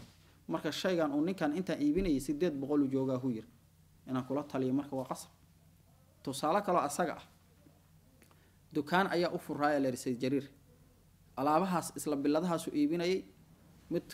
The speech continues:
kuwa shan boqol jooga, kuwa kun jooga, kuwa jooga, een, kun iyo shan boqol, oo lacagtii daraahimtii markaas lagu kala iibsanayay. Nin ayaa marka dukaankiisa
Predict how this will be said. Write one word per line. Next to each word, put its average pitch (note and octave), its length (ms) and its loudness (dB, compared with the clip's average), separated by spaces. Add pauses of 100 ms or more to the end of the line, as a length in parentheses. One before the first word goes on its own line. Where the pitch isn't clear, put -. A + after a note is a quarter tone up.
kuwa E3+ 180 2
shan F#3 240 0
boqol F3+ 280 -2
jooga, F3 220 -2
kuwa E3+ 260 -2
kun F#3+ 280 -2
jooga, F3 340 -2 (500)
kuwa F#3+ 300 6
jooga, G3+ 420 6 (760)
een, D3 680 6
kun F3+ 140 2
iyo D3 100 4
shan C3+ 200 0
boqol, G#2 200 -6 (500)
oo B2+ 60 -6
lacagtii C#3+ 340 -4
daraahimtii C#3 360 0
markaas C#3+ 280 0
lagu B2+ 160 -4
kala B2+ 180 -4
iibsanayay. A#2 360 -10 (960)
Nin A#3+ 160 6
ayaa A3+ 280 10
marka A3+ 240 6
dukaankiisa G#3+ 720 4